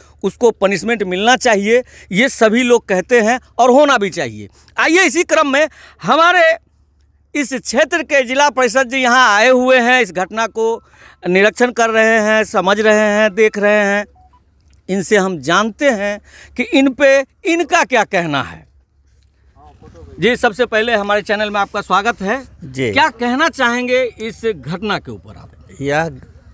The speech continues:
Speaker 2: घटना जो है बहुत ही दुखदाई और, अ, कष्टप्रद है। जो आज छठ का, अ,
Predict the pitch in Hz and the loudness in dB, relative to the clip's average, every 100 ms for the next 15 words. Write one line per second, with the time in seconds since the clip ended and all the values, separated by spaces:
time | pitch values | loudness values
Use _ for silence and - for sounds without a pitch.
0 | - 123 123 - 131 147 135 143 127 127 | -18 -12 -12 -10 -4 -4 -4 -4 -4 -4
1 | 127 127 107 110 127 127 117 120 127 120 | -2 -4 -6 -10 -10 -10 -12 -10 -10 -10
2 | 113 - - - - 117 107 104 123 127 | -14 -20 -20 -20 -12 -10 -8 -6 -2 0
3 | 143 143 117 113 110 92 - - 110 107 | -2 -6 -8 -8 -8 -10 -16 -20 -16 -14
4 | 104 98 95 87 - - - - - - | -12 -12 -14 -16 -18 -20 -20 -18 -16 -6
5 | 143 147 - - 147 131 127 123 143 - | -6 -6 -10 -6 -4 -4 -6 -6 -8 -14
6 | - - 101 - 127 - - - 156 - | -18 -14 -8 -4 -4 -6 -18 -8 -8 -6
7 | - 131 | -4 -6